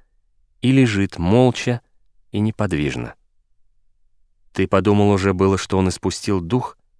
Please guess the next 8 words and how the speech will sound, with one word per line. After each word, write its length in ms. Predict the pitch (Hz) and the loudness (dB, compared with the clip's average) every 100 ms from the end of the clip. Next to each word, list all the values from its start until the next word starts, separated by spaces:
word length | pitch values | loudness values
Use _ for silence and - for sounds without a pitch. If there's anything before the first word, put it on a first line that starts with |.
| _ _ _ _ _ - | _ _ _ _ _ -4
но 220 | 92 107 | 2 2
тут 180 | 156 147 | 2 0
борец 360 | 139 143 139 - | 2 2 2 0
приходит 520 | 104 - 95 85 - | -2 -2 -2 -2 -4
в 40 | |
себя, 420 | - 73 78 123 - _ _ _ _ _ _ _ _ - | -6 -4 -4 -4 -8 _ _ _ _ _ _ _ _ -6
возможно, 680 | 92 107 110 143 165 160 | 0 0 4 4 6 4
разбуженный 840 | 156 147 147 160 147 147 147 143 | 4 2 2 2 4 4 4 2